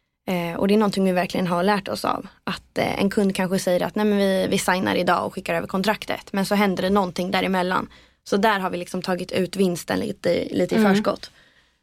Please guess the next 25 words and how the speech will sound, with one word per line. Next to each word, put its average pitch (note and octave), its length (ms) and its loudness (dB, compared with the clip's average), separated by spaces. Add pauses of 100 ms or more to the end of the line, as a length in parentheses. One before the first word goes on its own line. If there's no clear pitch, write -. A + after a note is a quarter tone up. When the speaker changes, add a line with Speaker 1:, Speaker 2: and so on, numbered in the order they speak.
(140)
Speaker 1:
Ehm, F3 680 -2 (240)
och G3+ 100 2
det G#3+ 60 6
har G#3 80 6
vi G3 80 2
ju F#3 80 0
verkligen F#3 380 -4 (140)
lärt G#3+ 220 -2
oss A3+ 120 -2
av. A3 200 2 (1200)
Eh, F#3+ 300 -4
så - 120 -4
det G#3 100 4
kan A3 140 2
ju A3 60 4
vara G#3+ 120 2
en G#3 100 0
sak G#3 200 -2
att G3+ 60 -4
komma G3+ 200 0
ihåg, G#3 260 2
att - 200 -10
ingenting G#3 500 2
är F#3+ 80 0
liksom G3 340 -2